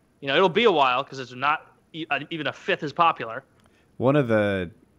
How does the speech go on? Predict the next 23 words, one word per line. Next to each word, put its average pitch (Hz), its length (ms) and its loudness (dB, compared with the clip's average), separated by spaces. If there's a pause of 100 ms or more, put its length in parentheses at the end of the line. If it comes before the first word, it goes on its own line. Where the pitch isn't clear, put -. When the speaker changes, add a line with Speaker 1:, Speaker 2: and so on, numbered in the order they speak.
(160)
Speaker 2:
YouTube 107 400 -4
rabbit 98 320 -4
holes 113 280 -2
I've 101 100 2
been 95 140 -4
going 95 240 -4
down 92 240 -4
lately 101 580 -4
is 90 140 -6
watching 95 360 -4
boxing 131 520 -8 (560)
and, 85 340 -4
uh, 80 160 -4
and 85 100 -6
a 82 60 -6
lot 85 160 -4
of 82 60 -8
the 82 80 -6
greats 87 480 -8
and 107 100 -6
stuff. 135 360 -4 (520)
And, 92 300 -8 (180)
phew, - 480 2